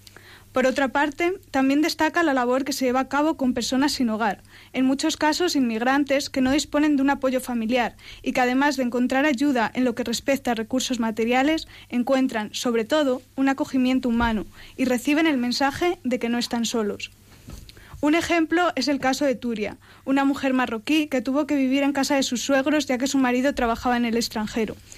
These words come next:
Allí vivió una situación de menosprecio y maltrato. En consecuencia, decidió salir de ahí, junto con su hijo, y encontró ayuda entre los voluntarios de esta asociación.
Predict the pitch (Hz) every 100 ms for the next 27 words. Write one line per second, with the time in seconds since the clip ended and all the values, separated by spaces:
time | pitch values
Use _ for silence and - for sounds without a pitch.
0 | - - - 254 269 330 277 294 302 277
1 | 262 247 269 277 262 233 - 247 285 294
2 | 311 262 220 233 220 208 - - - -
3 | 247 247 254 247 262 277 294 349 359 392
4 | 262 269 254 277 311 294 277 247 226 220
5 | - - 269 247 247 247 240 254 262 -
6 | 339 - 262 262 254 254 294 294 320 320
7 | 294 262 233 233 233 240 254 285 254 254
8 | 262 254 226 208 208 233 -